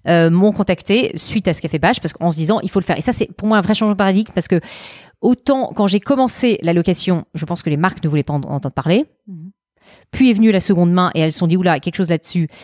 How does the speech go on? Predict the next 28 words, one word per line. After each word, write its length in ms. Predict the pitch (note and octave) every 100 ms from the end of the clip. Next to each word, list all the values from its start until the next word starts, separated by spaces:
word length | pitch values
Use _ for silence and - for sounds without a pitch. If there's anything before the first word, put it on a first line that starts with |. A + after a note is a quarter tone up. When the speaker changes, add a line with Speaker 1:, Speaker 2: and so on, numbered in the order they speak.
| -
Speaker 1:
Et 60 | F3
donc 220 | F3+ -
là, 160 | G#3 -
elles 140 | E3
étaient, 140 | D#3+ E3
elles 160 | D#3 D#3+
étaient 160 | E3 -
OK 260 | G#3+ -
pour, 240 | F#3+ F3+ D#3
euh, 120 | C#3+ -
pour, 240 | D#3+ D3
euh, 360 | C#3 - G1+ G#1 -
pour, 280 | D#3+ D3
euh, 480 | D3 B2+ - - G1+ -
le 180 | D#3+
voir 260 | E3 F#3 F#3+
se 100 | -
faire, 260 | - F3+ E3
mais 160 | D#3+ - _ _
sans 300 | - - A#3+
en 100 | G#3
être 160 | F3 D#3+
vraiment, 440 | D#3 F3+ F3+ F3 D3
euh, 100 | D3
sans 220 | D#3+ F#3+
être 100 | E3+
vraiment 200 | D3 E3 D#3+
appliquées. 360 | - D#3+ A3